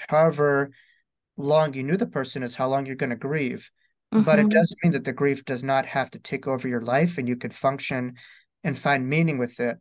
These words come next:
Speaker 1: beyond the pain
Speaker 2: Mm.
Speaker 1: that you experience in some of the acute grief stages early on.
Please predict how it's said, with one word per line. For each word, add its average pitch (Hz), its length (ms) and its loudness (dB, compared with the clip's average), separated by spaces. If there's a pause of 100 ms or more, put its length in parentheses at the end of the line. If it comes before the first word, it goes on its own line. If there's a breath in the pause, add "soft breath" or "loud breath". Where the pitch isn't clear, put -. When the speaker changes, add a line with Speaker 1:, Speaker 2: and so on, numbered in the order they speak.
Speaker 1:
beyond 127 400 -2
the 123 80 -4
pain - 220 -8
Speaker 2:
Mm. 131 40 -4
Speaker 1:
that 123 160 -8
you 120 60 -12
experience 120 540 -8
in 117 80 -12
some 127 220 -4
of 113 60 -6
the 117 100 -6
acute 127 540 -4 (140)
grief 123 260 -4
stages 117 420 -8
early 113 300 -4
on. 135 340 -2